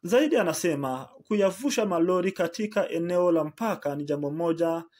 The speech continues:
lakini kuyafikisha sehemu yanayohitajika ni jambo jingine,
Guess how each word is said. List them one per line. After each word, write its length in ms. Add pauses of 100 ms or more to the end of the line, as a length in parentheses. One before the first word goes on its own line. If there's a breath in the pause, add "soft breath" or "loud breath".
(260 soft breath)
lakini 460
kuyafikisha 680
sehemu 500
yanayohitajika 1200 (480 soft breath)
ni 120
jambo 360
jingine, 600